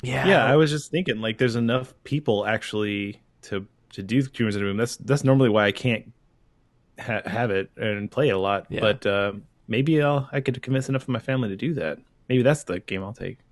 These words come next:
Speaker 1: Yeah. Well, the, the problem with the, like, the, the holiday setting is, like, usually, like, at least the family group I'm in, it's, like, nine people. I don't feel like that's enough for Two Rooms and a Boom.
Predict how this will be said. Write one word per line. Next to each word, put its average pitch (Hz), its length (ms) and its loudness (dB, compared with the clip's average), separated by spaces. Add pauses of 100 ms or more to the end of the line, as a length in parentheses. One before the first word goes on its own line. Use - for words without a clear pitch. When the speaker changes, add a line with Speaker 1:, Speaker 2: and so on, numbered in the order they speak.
(160)
Speaker 1:
Yeah. 104 220 -6 (100)
Well, 156 180 4
the, 170 140 10
the 147 120 6
problem 175 260 6
with 120 120 0
the, 110 180 4
like, 95 220 -4
the, 95 340 -2 (320)
the 95 80 -2
holiday 104 420 0
setting 101 460 -4
is, 101 180 -6
like, 98 240 -6 (1200)
usually, 143 400 0
like, 120 260 2
at 139 140 6
least 185 200 8
the 135 100 6
family 127 500 2 (320)
group 120 340 2
I'm 113 220 2
in, 135 220 0
it's, 110 160 -4
like, 101 160 -2
nine 120 560 -2
people. 165 500 -2
I 117 140 2
don't 123 220 -2
feel 131 140 -2
like 120 140 0
that's 113 200 -2
enough 123 500 0
for - 340 -12
Two - 220 -6
Rooms 170 200 -4
and 165 80 -6
a 170 40 -6
Boom. 175 340 -4